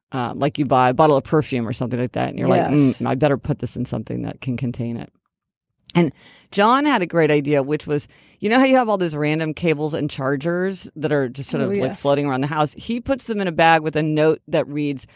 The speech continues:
Speaker 1: "Last used," with a date. And then, um,
Speaker 2: Mm.
Speaker 1: if he ever uses the cables, he then puts it back in the bag and updates the card so he sees that he's been using it. But then if you, there's a bag where he's like, "I haven't used anything in this bag for, like, you know, several years," then he knows he can toss the stuff without worrying about it,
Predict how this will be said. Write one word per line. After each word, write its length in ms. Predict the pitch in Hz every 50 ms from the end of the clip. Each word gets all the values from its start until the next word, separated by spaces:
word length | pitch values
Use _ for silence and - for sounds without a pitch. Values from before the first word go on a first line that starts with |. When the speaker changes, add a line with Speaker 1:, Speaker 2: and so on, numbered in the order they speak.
| _ _ _ _
Speaker 1:
"Last 560 | - 131 147 160 180 185 190 190 - - -
used," 720 | 139 135 147 165 180 165 151 123 78 69 - - - - _ _ _ _ _
with 160 | - 170 165
a 60 | 170
date. 480 | 165 113 - 180 170 151 120 69 - - _ _ -
And 240 | 151 147 147 156
then, 520 | 165 170 165 165 160 160 160 151 180 185 185
um, 340 | 147 143 143 143 135 131 120
Speaker 2:
Mm. 40 | -
Speaker 1:
if 100 | - -
he 80 | 180
ever 120 | 170 156 170
uses 340 | 165 202 240 226 240 202 -
the 100 | 180 156
cables, 560 | - - 156 151 139 135 135 135 135 - - _ _ _ _ _
he 160 | - - 180
then 280 | 147 143 175 160 156
puts 200 | - - 165 -
it 60 | 156 -
back 240 | - 226 247 -
in 60 | 240 208
the 60 | 185
bag 360 | 156 156 151 147 147 143 -
and 160 | - 147 147 -
updates 360 | - 160 160 - 175 156 -
the 100 | - 151
card 320 | - - 165 160 147 139 -
so 120 | - 147
he 120 | 135 139
sees 240 | 127 - - 190 185 160
that 100 | 175 143
he's 120 | 143 131
been 160 | - 147 143
using 260 | 165 208 208 185 165
it. 160 | 147 135 131 - _ - - - _ _ _ _ _ -
But 140 | 180 175
then 140 | - 196 190
if 100 | 190 -
you, 100 | 196 185
there's 240 | 156 175 180 165 147
a 40 | 165
bag 280 | 143 165 156 156 156
where 120 | 139 131 143
he's 140 | 156 131 147
like, 180 | 147 139 - -
"I 60 | 160
haven't 220 | 170 165 156 147
used 200 | 127 147 139 -
anything 280 | 143 139 143 131 139 135
in 60 | 131
this 120 | 123 120
bag 220 | - - 131 123 113
for, 80 | -
like, 120 | 104 110 - _ _ _
you 140 | - 139 131
know, 120 | - - -
several 300 | - - 160 143 143 143
years," 520 | 143 170 180 160 139 110 123 127 - -
then 140 | - - 151
he 80 | 147 147
knows 220 | 135 123 123 123
he 80 | - 120
can 140 | - 123 123
toss 300 | - 135 123 123 120 -
the 80 | 123 117
stuff 300 | - - - - - -
without 260 | - 156 143 139 120 117
worrying 240 | 127 127 131 123
about 240 | 117 - - - -
it, 120 | - -